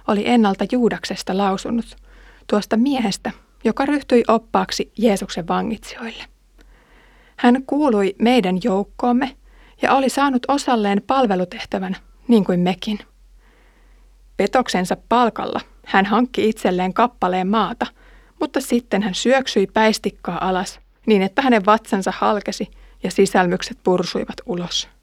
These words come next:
Tämä tuli yleisesti tiedoksi Jerusalemissa, ja niin se paikka sai heidän kielellään nimen Hakeldama, veripelto." Jo psalmien kirjassa sanotaan, "Jääköön hänen asuinsijansa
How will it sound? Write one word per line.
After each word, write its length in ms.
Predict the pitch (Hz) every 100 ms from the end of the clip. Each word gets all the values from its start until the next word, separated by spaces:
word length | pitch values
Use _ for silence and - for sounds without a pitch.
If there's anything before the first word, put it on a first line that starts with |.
| _ - - - - - - _
Tämä 240 | 190 214 208
tuli 280 | 196 196 -
yleisesti 580 | 233 285 254 196 202 -
tiedoksi 460 | 262 233 180 208 180
Jerusalemissa, 800 | 269 262 233 190 - 240 - 226 - _ _ _ -
ja 80 | 254
niin 180 | 190
se 100 | 196
paikka 380 | 277 285 269 -
sai 220 | - 214
heidän 300 | 220 214 196 175
kielellään 540 | 208 190 180 180 185
nimen 300 | 196 190 185 - _
Hakeldama, 760 | - - 220 - 180 180 247 202 - _ _ - 185
veripelto." 640 | 226 185 - 190 208 - - - _ - - _ _ - - - - - - - _
Jo 100 | 190
psalmien 600 | 180 - 277 311 214 185 180
kirjassa 500 | - 226 175 165 -
sanotaan, 600 | - 185 180 - - 240 - _ - - -
"Jääköön 440 | 202 202 202 180 196
hänen 240 | 214 214
asuinsijansa 680 | 233 254 247 196 - 190 190